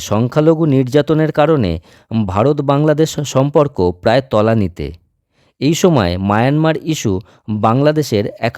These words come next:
নতুন মাথা ব্যথার কারণ। বাংলাদেশ মায়ানমার সীমান্তে অস্থিরতা বাংলাদেশের আন্তর্জাতিক বাণিজ্যে প্রভাব ফেলবে। আন্তর্জাতিক বাণিজ্যের আঙ্গিকে চট্টগ্রাম বন্দরের গুরুত্ব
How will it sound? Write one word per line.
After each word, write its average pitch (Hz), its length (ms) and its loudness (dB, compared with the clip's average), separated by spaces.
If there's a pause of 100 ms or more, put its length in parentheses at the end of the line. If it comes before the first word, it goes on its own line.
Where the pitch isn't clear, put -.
নতুন 120 320 0
মাথা 117 320 0
ব্যথার 117 320 0
কারণ। 78 340 -2 (1400)
বাংলাদেশ 131 720 0
মায়ানমার 147 480 0
সীমান্তে 147 520 -2
অস্থিরতা 104 680 -2 (360)
বাংলাদেশের 117 720 0 (140)
আন্তর্জাতিক 135 760 -2
বাণিজ্যে 113 440 2
প্রভাব 113 440 0
ফেলবে। 78 400 -4 (1000)
আন্তর্জাতিক 151 760 0
বাণিজ্যের 127 580 2
আঙ্গিকে 139 560 0 (340)
চট্টগ্রাম 147 680 0
বন্দরের 147 500 2
গুরুত্ব 131 420 -2